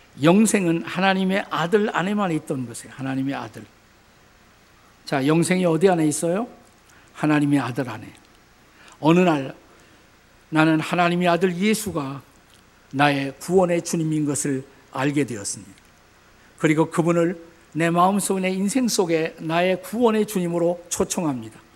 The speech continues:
영접해요. 하나님의 아들 예수를 영접해요.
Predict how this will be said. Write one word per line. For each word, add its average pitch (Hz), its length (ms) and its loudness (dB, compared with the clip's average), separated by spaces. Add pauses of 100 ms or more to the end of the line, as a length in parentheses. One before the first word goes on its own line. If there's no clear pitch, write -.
(1040)
영접해요. 147 560 4 (680)
하나님의 156 420 2
아들 147 280 -2
예수를 175 440 0
영접해요. 123 540 -8